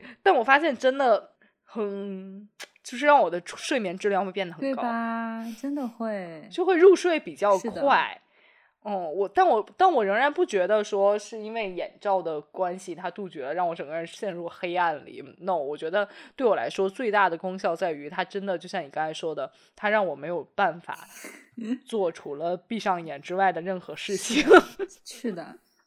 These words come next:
Speaker 2: 是，但是其实良好睡眠就需要你能达到这个，达到这一点，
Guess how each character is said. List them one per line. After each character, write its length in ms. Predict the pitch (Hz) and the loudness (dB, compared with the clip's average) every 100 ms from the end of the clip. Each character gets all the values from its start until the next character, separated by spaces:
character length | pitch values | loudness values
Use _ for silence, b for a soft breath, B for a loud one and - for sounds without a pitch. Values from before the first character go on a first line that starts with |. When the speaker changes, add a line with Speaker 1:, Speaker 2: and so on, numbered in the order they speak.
| _ _ b b b | _ _ b b b
Speaker 2:
是， 300 | - - 262 | -20 -18 -4
但 240 | 247 370 311 | 0 2 2
是 80 | |
其 200 | 254 277 | -4 -4
实 60 | 330 | -2
良 220 | 269 247 | 0 -2
好 120 | 302 | -2
睡 200 | 214 - | -4 -6
眠 260 | 226 208 233 | -6 -4 -4
就 160 | 269 233 | -4 -6
需 160 | - | -6
要 160 | 214 196 | -6 -8
你 140 | 160 | -10
能 180 | 143 156 | -14 -14
达 160 | 147 - | -12 -12
到 160 | - | -14
这 140 | - - | -16 -18
个， 260 | - - 175 _ _ _ _ _ _ _ _ _ _ _ _ _ | -20 -20 -20 _ _ _ _ _ _ _ _ _ _ _ _ _
达 160 | 160 151 | -12 -10
到 160 | 170 | -10
这 140 | 160 156 | -12 -14
一 140 | 127 | -14
点， 200 | - - | -16 -20